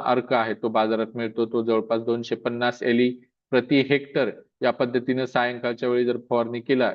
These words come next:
जेव्हा अळी विशेषतः लहान अवस्थेत असेल, तर या विषाणू या अळीच्या संपर्कात येतो आणि अळीमध्ये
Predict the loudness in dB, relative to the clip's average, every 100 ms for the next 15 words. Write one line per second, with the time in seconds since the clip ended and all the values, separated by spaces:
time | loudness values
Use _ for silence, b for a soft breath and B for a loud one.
0 | -2 -2 0 0 2 2 -2 -6 -6 -4
1 | 0 2 2 2 -2 -4 -4 -2 -2 0
2 | 0 B B B 4 6 6 6 6 6
3 | 4 0 -2 -2 0 0 0 -4 0 2
4 | 4 2 0 -4 -6 -4 -4 -2 0 0
5 | 0 0 0 0 2 2 0 2 0